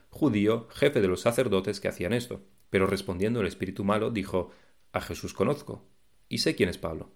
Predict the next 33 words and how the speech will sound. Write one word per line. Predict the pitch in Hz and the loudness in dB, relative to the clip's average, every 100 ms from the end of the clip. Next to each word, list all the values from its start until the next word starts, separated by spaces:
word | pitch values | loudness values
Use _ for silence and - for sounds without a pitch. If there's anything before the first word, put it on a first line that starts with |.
| _ _ | _ _
pero | - 95 | 0 0
vosotros, | 82 - 107 139 - - _ - | 0 -4 -2 -4 -4 -16 _ 0
¿quiénes | 101 101 98 | 2 2 0
sois?". | 82 82 - _ - - - _ | -8 -12 -14 _ -20 -20 -20 _
Y | 92 | 2
el | 90 90 | 4 4
hombre | 147 135 95 | 2 2 0
en | 90 | 0
quien | - 87 | -4 -4
estaba | - 104 | 2 4
el | 110 | 4
espíritu | 98 - 90 135 | 0 0 0 2
malo, | 123 90 101 113 | 4 4 4 0
saltando | - 90 85 110 117 123 | -2 -2 2 2 2 0
sobre | 120 110 | 0 2
ellos | 92 87 | 2 0
y | 95 | 0
dominándolos, | 92 82 95 131 104 82 92 - - _ _ - | 0 2 2 4 4 2 -2 -8 -20 _ _ -4
y | 101 | -2
eran | 87 | -2
siete, | - 117 95 95 - - - - | 2 2 2 -2 -8 -18 -20 -2
pudo | 113 107 | 6 8
más | 95 131 - | 8 4 6
que | 123 | 6
ellos, | 92 101 - - - - | 6 4 0 -12 -20 -4
de | 101 | 4
tal | 107 | 6
manera | 120 113 101 | 6 4 2
que | 101 | 4
huyeron | 98 95 98 95 | 4 8 8 8
de | 92 | 4
aquella | 82 120 123 | 0 2 2
casa, | 98 85 95 92 | 2 0 -2 -2